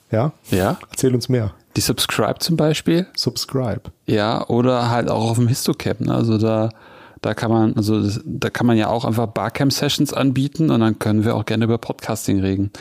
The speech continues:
Speaker 1: Mhm.
Speaker 2: Beziehungsweise wir reden mit anderen über Podcasting. Also
Speaker 1: Mhm.
Speaker 2: das, da gibt's ja auch, auch dieses, ähm, Forum für Wissenschaftskommunikation.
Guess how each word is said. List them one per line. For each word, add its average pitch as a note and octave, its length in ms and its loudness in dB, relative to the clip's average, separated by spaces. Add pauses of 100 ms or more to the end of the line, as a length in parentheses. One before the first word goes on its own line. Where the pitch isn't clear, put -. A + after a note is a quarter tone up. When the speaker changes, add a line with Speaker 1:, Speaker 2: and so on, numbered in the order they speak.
(120)
Speaker 1:
Mhm. G#2 160 -2
Speaker 2:
Beziehungsweise A2 800 0 (260)
wir A2 440 2
reden A2+ 240 4
mit A2+ 120 2
anderen C#3+ 220 4
über A2 140 2
Podcasting. F#2+ 760 -6
Also F#2+ 180 -2
Speaker 1:
Mhm. G2 60 0
Speaker 2:
das, G#2+ 260 -2 (360)
da G#2+ 100 0
gibt's A#2 220 -2
ja B2 80 2
auch, A2+ 400 2
auch A#2+ 180 2
dieses, G#2+ 420 0
ähm, G#2 560 2 (180)
Forum D3+ 300 0
für D#3 160 0
Wissenschaftskommunikation. F#3+ 1120 0